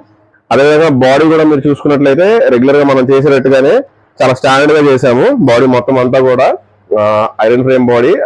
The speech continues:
ఐరన్ ఫ్రేమ్ బాడీ మీద మళ్ళీ మనం హైలాండ్ షీట్స్, థర్మాకోల్, ప్లైవుడ్ ఎక్కడెక్కడ ఏదైతే కావాలో అదంతా కూడా మనం యూజ్ చేయడం జరిగింది.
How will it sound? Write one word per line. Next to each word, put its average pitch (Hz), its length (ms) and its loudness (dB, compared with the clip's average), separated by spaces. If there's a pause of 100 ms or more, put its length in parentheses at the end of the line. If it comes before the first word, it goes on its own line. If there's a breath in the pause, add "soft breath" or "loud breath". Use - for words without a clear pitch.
ఐరన్ 117 180 0
ఫ్రేమ్ 123 220 0
బాడీ 120 240 0
మీద 120 180 0
మళ్ళీ 117 260 0
మనం 110 560 -2
హైలాండ్ 113 220 -2
షీట్స్, 120 380 -4
థర్మాకోల్, 113 640 -2 (800)
ప్లైవుడ్ 120 360 0 (240)
ఎక్కడెక్కడ 123 380 -2
ఏదైతే 120 380 0
కావాలో 120 400 0
అదంతా 117 300 -2
కూడా 123 160 0
మనం 117 160 -2
యూజ్ 113 300 -2
చేయడం 113 200 0
జరిగింది. 104 380 0